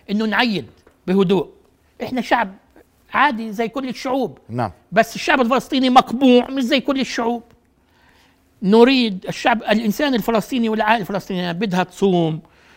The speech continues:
Speaker 1: وبدها تصلي وبدها تعيد وبدها تروح على المسجد الأقصى. هل هذا يمنح بشكل حر للفلسطيني، للمقدسي أو للثمانية وأربعين؟ ممنوع أصلًا الفلسطيني في غزة أن يصل إلى المسجد الأقصى. ممنوع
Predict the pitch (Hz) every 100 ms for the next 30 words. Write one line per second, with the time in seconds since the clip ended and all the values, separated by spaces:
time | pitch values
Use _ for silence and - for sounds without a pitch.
0 | _ 156 196 202 196 190 175 180 226 254
1 | 262 254 226 202 - _ _ _ _ _
2 | _ - 262 262 269 247 247 240 202 196
3 | 220 - - 165 - _ - - _ -
4 | 269 285 208 247 226 202 202 180 233 233
5 | 202 190 170 170 - 190 160 202 185 156
6 | - _ - 165 185 175 - 196 180 208
7 | - _ _ _ 156 160 185 175 175 -
8 | 220 165 160 - 175 170 165 160 180 262
9 | _ _ - - _ _ _ _ - 185
10 | 202 269 269 254 233 233 196 190 - -
11 | 233 196 - 220 196 196 196 160 185 202
12 | 180 180 185 190 180 185 170 196 175 -
13 | 143 180 208 262 254